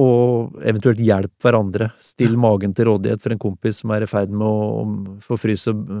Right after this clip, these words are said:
Speaker 1: føttene. Eh, ja. Få i deg mat og drikke. Det er energi, kroppen trenger energi for å, for å, for å holde på varmen.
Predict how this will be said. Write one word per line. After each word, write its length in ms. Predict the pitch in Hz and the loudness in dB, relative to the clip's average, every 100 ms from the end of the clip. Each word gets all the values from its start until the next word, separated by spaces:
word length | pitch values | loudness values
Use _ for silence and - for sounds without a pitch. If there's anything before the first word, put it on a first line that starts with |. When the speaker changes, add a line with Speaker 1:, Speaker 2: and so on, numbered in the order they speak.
| 101 | -4
Speaker 1:
føttene. 400 | 110 - _ 127 - _ _ _ _ _ _ _ _ _ _ | -4 -4 _ -6 -6 _ _ _ _ _ _ _ _ _ _
Eh, 320 | - 113 50 - - - | -6 -4 -6 -10 -16 -12
ja. 120 | - _ _ _ _ _ _ _ _ | -12 _ _ _ _ _ _ _ _
Få 80 | 156 | 4
i 40 | |
deg 120 | 135 151 | 6 4
mat 160 | 123 | 4
og 100 | 151 | 4
drikke. 380 | 143 131 - 139 135 | 2 2 2 0 2
Det 100 | 123 | 2
er 300 | 117 113 123 117 113 - - 101 | 2 2 0 -2 -6 -10 -8 -6
energi, 360 | 117 123 - 113 113 110 | -2 -2 0 -2 -2 -2
kroppen 320 | 120 110 123 | -2 -2 -2
trenger 300 | 113 113 104 | -2 -2 -2
energi 400 | 107 113 - 104 117 | -2 -4 -4 -4 -4
for 160 | 120 | 0
å, 80 | 117 113 107 | 0 0 -4
for 180 | 120 | -4
å, 40 | 107 | -4
for 160 | 104 113 | -4 -2
å 60 | |
holde 200 | 113 107 92 | 0 -2 -2
på 100 | 110 | -2
varmen. 400 | 107 98 113 | -2 -2 -6